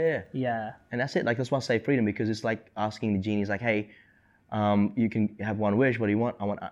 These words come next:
Speaker 1: unlimited wishes.
Speaker 2: Yeah.
Speaker 1: So, I mean, for me, unlimited wishes, like, freedom and being happy.
Speaker 2: Yeah.
Speaker 1: Like, you know, because that's,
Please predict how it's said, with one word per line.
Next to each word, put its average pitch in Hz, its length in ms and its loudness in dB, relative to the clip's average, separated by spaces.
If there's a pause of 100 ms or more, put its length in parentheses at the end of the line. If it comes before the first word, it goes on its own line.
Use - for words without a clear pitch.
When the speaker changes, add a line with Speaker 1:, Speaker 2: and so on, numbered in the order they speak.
Speaker 1:
unlimited 113 420 -2
wishes. - 440 -12 (180)
Speaker 2:
Yeah. 120 240 -8 (140)
Speaker 1:
So, 104 60 -4
I 110 40 0
mean, 110 80 -2
for 110 60 -2
me, 117 100 4
unlimited 107 400 2
wishes, 104 340 -2
like, 95 220 -6 (140)
freedom 98 420 -2
and 98 400 -6
being 98 160 -6
happy. 101 260 -10 (300)
Speaker 2:
Yeah. 120 140 -10
Speaker 1:
Like, 95 100 -2
you 95 60 0
know, 95 100 0
because 98 280 0
that's, 101 220 -2